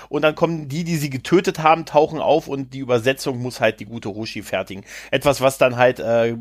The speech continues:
später auch ein immer wiederkehrendes Element gewesen ist, ne? Da ihre Fähigkeiten, weil wir sind ja noch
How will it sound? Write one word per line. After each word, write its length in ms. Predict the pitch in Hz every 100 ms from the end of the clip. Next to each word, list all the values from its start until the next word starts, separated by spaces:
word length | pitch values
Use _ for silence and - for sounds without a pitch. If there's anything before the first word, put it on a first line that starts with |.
| - - - _
später 580 | - - 147 156 147 123
auch 140 | 139 -
ein 180 | 139
immer 240 | 139 147 127
wiederkehrendes 580 | 135 139 - 127 123 -
Element 360 | 117 110 113
gewesen 480 | 117 101 101 104 98
ist, 140 | 98
ne? 120 | 117 113
Da 120 | 117
ihre 260 | 131 123
Fähigkeiten, 640 | 117 139 139 - 127 120 123
weil 120 | 120
wir 100 | 123
sind 120 | 143
ja 120 | 175
noch 180 | 143 143